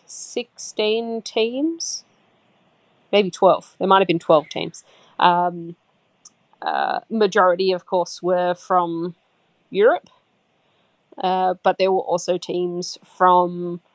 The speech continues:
uh, South Africa, from the U K as well, and America. So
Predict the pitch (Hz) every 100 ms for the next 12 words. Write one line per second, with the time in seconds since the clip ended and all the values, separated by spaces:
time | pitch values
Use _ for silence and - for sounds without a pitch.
0 | _ _ _ _ - 82 170 - 165 -
1 | 196 - 190 190 185 190 190 180 185 180
2 | 185 185 - 180 175 180 175 _ _ _
3 | - 202 190 - 202 196 190 - 202 196
4 | 190 185 190 180 - 202 _ - - 78
5 | -